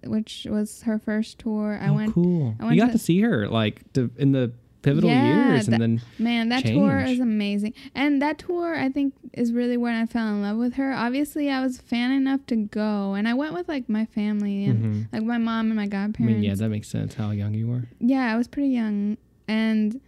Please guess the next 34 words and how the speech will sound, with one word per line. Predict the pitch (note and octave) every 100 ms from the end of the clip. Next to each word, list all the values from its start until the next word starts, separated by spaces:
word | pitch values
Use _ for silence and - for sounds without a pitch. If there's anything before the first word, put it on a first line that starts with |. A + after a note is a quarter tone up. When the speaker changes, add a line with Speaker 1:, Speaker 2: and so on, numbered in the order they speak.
| _ _
Speaker 1:
we | A#3
go, | A3+ B3 -
that | A#3 C4+ C#4+
show | - C#4 B3 A3+ G#3+
is | A3
where | G#3+ G#3
I, | G3+ G3 -
I | G#3
really | G#3 A3+ G#3+ G#3
fell | - F#3
in | G3
love | G#3+ A3
with | A3
her | - A3
for | - G3+
reals. | G3+ G3+ F#3+ G3 G#3
'Cause, | - A#3 G#3+ G#3+ - _ -
I | B3
mean, | C4 B3+
I, | A3 - -
I | A3+
had | B3 C4+
to | C4
have | A#3+ A3
been | G#3+
a | G#3
fan | G#3+ A3+ G#3+ G3+ G3+
to | G3
go, | F#3+ G3 G3 G3 F#3+
but | A3 F#3 E2 - _ -
it's, | G3 - - - _ _ _ _ _ G#3+
there | A#3 B3+ B3+
is | B3 A#3
when, | A3+ G#3 G#3 G3 G3